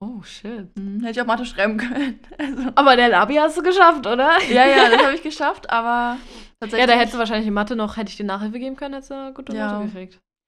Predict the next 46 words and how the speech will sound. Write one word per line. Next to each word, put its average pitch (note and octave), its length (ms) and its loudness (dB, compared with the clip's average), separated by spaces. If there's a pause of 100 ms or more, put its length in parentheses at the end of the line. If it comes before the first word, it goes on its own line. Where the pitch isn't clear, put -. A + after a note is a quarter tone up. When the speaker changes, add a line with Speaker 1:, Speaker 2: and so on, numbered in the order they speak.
(160)
Speaker 2:
Ich G#3+ 80 -10
hatte A3+ 140 -2
auch A3+ 40 0
eine A3+ 80 -2
mündliche A#3 320 -2
Prüfung G3 240 -14
in F3+ 60 -12
Physik. F#3+ 280 -14
Ich G#3+ 100 -12
dachte C4 280 -4
halt, A3+ 220 -6
okay, A3 160 -14
machst A#3 180 -10
du A#3+ 60 -20
es - 40 -20
dir G#3+ 140 -8
einfacher, C4+ 360 -10
machst C4 200 -12
du B3 60 -18
keine A#3 140 -10
schriftliche D4 420 -14
draus. G#3+ 340 -12
Speaker 1:
Hm. F#3 680 -10
Speaker 2:
Aber F#3+ 120 -16
vielleicht G#3+ 200 -6
war G#3 100 -6
genau G#3 180 -4
das, A3 180 -10
das - 340 -16
war G#3 100 -12
vielleicht G#3 200 -10
der G#3+ 80 -8
Fehler. G3+ 400 -10
Speaker 1:
Oh, A3+ 60 -8 (340)
aber A3+ 400 -8 (140)
Physik A3 440 -8 (220)
mündlich? G3 580 -4 (220)
Speaker 2:
War G3 300 -2
richtig G#3+ 360 -8
Speaker 1:
Was A3 160 -2
Speaker 2:
eklig. G#3 140 2
Speaker 1:
macht G#3 300 -4
man B4 80 4 (100)
denn C#4 140 0
da F#3+ 140 0
überhaupt? F3 760 -2